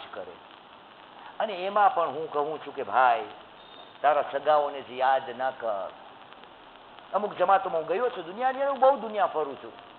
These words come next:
ત્યાં તમે જો ને, જ્યારે ઓલા ફાતિહા, ફાતિહા પડે ને, અહીંયા પણ આપણે આમ થાકી જાય ભાઈ. આજના ફાતિહા મરહુમ શેખ મુઈઝની રૂહના સવાબ માટે.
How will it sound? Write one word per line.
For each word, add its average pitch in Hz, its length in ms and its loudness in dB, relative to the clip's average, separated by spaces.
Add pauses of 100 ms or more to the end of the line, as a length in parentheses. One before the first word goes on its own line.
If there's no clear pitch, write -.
(380)
ત્યાં 247 180 4
તમે 262 180 4
જો 285 180 4
ને, 277 100 0
જ્યારે 240 220 4
ઓલા 208 280 6 (440)
ફાતિહા, 220 400 4
ફાતિહા 190 300 2
પડે 247 240 6
ને, 262 100 2
અહીંયા 170 200 0
પણ 120 180 -2 (1300)
આપણે 208 180 6
આમ 170 140 6
થાકી 214 440 -4
જાય 123 200 -4
ભાઈ. 123 260 -6 (4000)
આજના 180 340 8
ફાતિહા 170 320 2
મરહુમ 156 260 -2
શેખ 156 240 -6
મુઈઝની 139 380 -8
રૂહના 127 220 -2
સવાબ 120 340 2
માટે. 82 220 -12